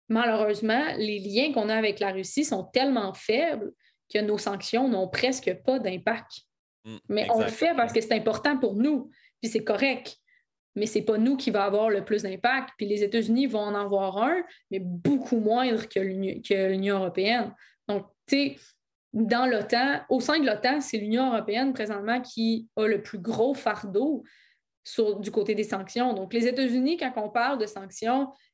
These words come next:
Speaker 1: euh, à l'international, euh, ont toujours pressé l'Union européenne pour mettre plus de sanctions contre la Russie ou pour mettre plus de sanctions sur, euh, l'Iran, par exemple.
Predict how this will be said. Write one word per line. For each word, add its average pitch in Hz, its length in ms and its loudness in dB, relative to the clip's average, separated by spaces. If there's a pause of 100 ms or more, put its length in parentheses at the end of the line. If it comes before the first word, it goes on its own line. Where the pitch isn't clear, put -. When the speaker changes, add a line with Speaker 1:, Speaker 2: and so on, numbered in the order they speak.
(160)
Speaker 1:
euh, 196 120 4
à 208 100 0
l'international, 208 960 0 (840)
euh, 202 420 2 (540)
ont 233 200 0
toujours 269 560 2
pressé 220 540 0
l'Union 208 300 0
européenne 208 540 0
pour 202 140 -8
mettre 220 260 -4
plus 269 320 0
de 214 100 0
sanctions 202 420 -2
contre 208 200 0
la 196 100 -2
Russie 262 440 -2 (260)
ou 202 60 -10
pour 208 120 2
mettre 226 240 0
plus 285 240 2
de 262 100 2
sanctions 226 500 0
sur, 185 360 -4 (140)
euh, 185 160 -2
l'Iran, 220 500 2
par 202 160 0
exemple. 226 440 0